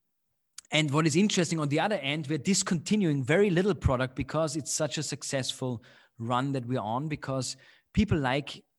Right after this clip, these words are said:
the brand, people like the people behind the brand. I have a fantastic team. Just yesterday, I thanked an employee who has been with us for sixty years.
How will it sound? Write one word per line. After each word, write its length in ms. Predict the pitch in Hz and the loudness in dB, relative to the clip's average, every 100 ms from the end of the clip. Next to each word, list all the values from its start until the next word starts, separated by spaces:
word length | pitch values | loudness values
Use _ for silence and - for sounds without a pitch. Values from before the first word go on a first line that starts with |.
| - | -6
the 140 | 123 | -6
brand, 480 | 110 120 120 180 - | -2 0 0 -4 -2
people 280 | 175 170 160 | -2 2 2
like 280 | 127 127 | 2 -2
the 80 | - | -8
people 340 | 117 - 165 170 | -6 -6 -4 -6
behind 400 | 147 131 139 135 | -4 -4 -4 -6
the 60 | |
brand. 340 | 123 123 123 135 | -6 -4 -4 -6
I 60 | |
have 180 | 113 123 | -6 -6
a 40 | 120 | -8
fantastic 840 | - 110 - - 151 143 - 135 | -8 -10 -8 -6 -4 -4 -8 -12
team. 400 | - 135 131 131 131 - - - _ _ - | -6 -2 -2 -4 -10 -20 -20 -20 _ _ 0
Just 380 | 170 135 - | 0 2 -4
yesterday, 840 | 123 139 156 - 151 139 139 143 147 131 | 0 2 2 -2 -2 0 0 0 -2 -2
I 160 | 131 | -4
thanked 420 | - 139 131 135 | -4 -4 -4 -4
an 80 | 139 | -4
employee 400 | 131 120 - 135 | -4 0 2 2
who 120 | 123 | 0
has 180 | 127 120 | -2 -2
been 180 | - 120 | -4 -2
with 160 | 120 135 | 0 0
us 140 | 127 | -2
for 180 | - 113 | -2 -4
sixty 640 | - - 165 165 - 170 | -2 0 0 -2 -4 0
years. 680 | 156 123 131 156 156 - | 2 4 2 2 -2 -6